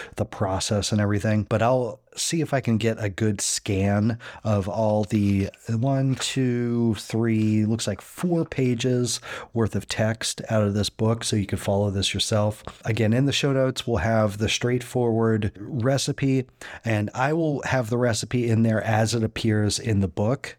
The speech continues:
And in the podcast, I'll note, you know, where I made,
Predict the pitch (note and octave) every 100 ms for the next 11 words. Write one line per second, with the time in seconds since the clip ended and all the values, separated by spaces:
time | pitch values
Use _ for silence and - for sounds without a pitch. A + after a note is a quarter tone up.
0 | - A2+ G#2 G#2 G2+ G2+ - A#2 G#2 F#2+
1 | - B2+ A2+ A#2 G#2 G2 - G#2 F#2 G2+
2 | G2 G2 - - _ - _ - G#2 F#2
3 | F#2 G#2 G2+ G2+ G2 F#2+ F#2 F2 D#2